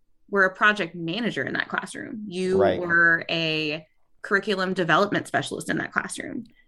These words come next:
Speaker 1: You did so many things that you didn't realize you were doing. So you can't just minimize it and say down to, "I had a classroom full of this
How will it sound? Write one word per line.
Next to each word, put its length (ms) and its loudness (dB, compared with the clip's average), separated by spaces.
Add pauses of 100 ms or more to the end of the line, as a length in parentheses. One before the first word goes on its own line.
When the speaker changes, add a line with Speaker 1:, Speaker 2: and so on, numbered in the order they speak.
(120)
Speaker 1:
You 560 4
did 400 0
so 240 -2
many 200 0
things 680 -2 (280)
that 80 2
you 120 2
didn't 140 2
realize 260 4
you 60 0
were 60 2
doing. 540 0
So 140 -2
you 100 0
can't 260 -2
just 240 -2
minimize 560 4
it 80 -2
and 100 -4
say 160 0
down 320 4
to, 340 -2 (320)
"I 320 6
had 200 6
a 40 0
classroom 440 4
full 180 0
of 100 -2
this 240 0